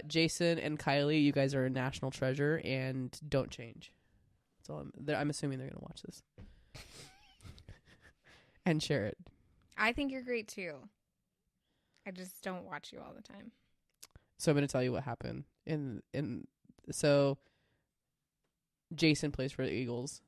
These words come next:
Speaker 1: They lost, but he goes to the Chiefs game because Tra-, his brother's Travis, and so he's
Speaker 2: Mm-hmm.
Speaker 1: watching. They're in the suite with Taylor.
Speaker 2: Mm-hmm.
Speaker 1: And Jason Kelce, after Travis scores a touchdown, takes off his shirt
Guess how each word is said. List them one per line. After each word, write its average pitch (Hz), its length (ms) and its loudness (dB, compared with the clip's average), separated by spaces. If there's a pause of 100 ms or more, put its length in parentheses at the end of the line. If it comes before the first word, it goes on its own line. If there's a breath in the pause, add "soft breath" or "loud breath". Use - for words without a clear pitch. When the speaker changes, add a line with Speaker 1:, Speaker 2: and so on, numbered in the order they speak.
(160)
Speaker 1:
They 139 160 2
lost, 120 520 -4 (460)
but 147 220 0
he 151 100 2
goes 131 420 -2
to 131 560 0
the 120 360 -2 (280)
Chiefs - 360 -2
game 120 340 -4
because 127 640 -6
Tra-, - 240 -6
his 143 160 -6
brother's - 340 -6
Travis, - 440 -10
and - 100 -8
so 202 100 -6
he's 127 120 -4
Speaker 2:
Mm-hmm. 180 80 -6
Speaker 1:
watching. 127 320 -6
They're 143 140 2
in 147 60 2
the 151 60 -2
suite - 340 0
with - 140 -4
Taylor. 123 400 -6 (160)
Speaker 2:
Mm-hmm. 185 260 -12 (600 loud breath)
Speaker 1:
And 139 480 2
Jason 147 380 4
Kelce, 131 520 0
after 123 340 0
Travis 123 340 -4
scores 123 300 -8
a 127 40 -10
touchdown, 135 580 -8
takes - 280 -4
off 147 200 -4
his 135 140 -6
shirt - 500 -10